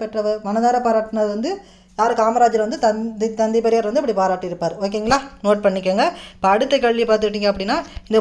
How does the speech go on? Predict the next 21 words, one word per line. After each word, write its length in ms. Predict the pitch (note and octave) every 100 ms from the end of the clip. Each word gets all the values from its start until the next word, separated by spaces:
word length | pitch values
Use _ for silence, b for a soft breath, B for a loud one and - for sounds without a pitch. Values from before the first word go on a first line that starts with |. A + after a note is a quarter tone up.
| A3
பொறுத்துக, 380 | B3+ D4 C#4+ G#3+ - G#3
ஓகேங்களா? 340 | G#3 G3+ A3+ A3+
இந்த 100 | G#3
பொறுத்து 300 | A3+ B3 A#3+ A3+
இலக்கணத்திலேருந்து 560 | C#4 C#4+ C4+ B3 B3+ B3
ஒரு 60 | A3+
சில 120 | G#3+ G#3+
கேள்விகளை 300 | A3+ A#3 A3
வந்து 160 | A3 G#3+
கேட்டிருந்தாங்க. 400 | G#3 G3+ F#3+ C4+ E4+ B B
அதுல 180 | G#3+ A#3
அந்த 100 | A#3
இடுகுறி 280 | A#3+ C#4 C#4 C4
பொது 160 | A3+ B3
பெயர், 240 | A#3 A3+ A3
இடுகுறி 260 | A3+ B3+ B3 A#3+
சிறப்பு 260 | A3+ A3+ A3
பெயர், 200 | G#3+ G#3+ G#3+
காரண 300 | A3+ B3 A#3
பொது 160 | A3 G#3+
பெயர், 160 | G#3+